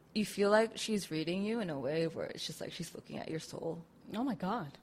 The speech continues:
Speaker 1: I don't know if it's just her eyes, her demeanor, but
Speaker 2: Yeah.
Speaker 1: it was just like, I felt naked. And
Speaker 2: She's just seeing everything.
Speaker 1: Yeah, and
Speaker 2: Oh,
Speaker 1: the
Speaker 2: wow.
Speaker 1: first thing that she said was about my past.
Speaker 2: Mm-hmm.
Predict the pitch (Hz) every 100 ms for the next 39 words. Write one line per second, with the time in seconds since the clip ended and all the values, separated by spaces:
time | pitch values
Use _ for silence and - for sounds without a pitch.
0 | - - - - 202 220 240 226 - 202
1 | 202 170 - 160 175 185 190 185 175 156
2 | 156 151 151 156 180 247 233 220 170 -
3 | 170 175 175 190 - 175 170 - 165 175
4 | 208 - 147 151 170 156 - - - -
5 | - - - - - - - - - -
6 | - 185 175 175 170 185 190 - 196 180
7 | 170 196 180 147 165 175 196 170 - 170
8 | 170 170 - - - - - - 196 202
9 | 180 196 196 208 196 240 226 - - -
10 | - - - - - 185 - - 214 202
11 | 160 156 202 165 160 160 156 131 - -
12 | 147 135 - - - 220 190 180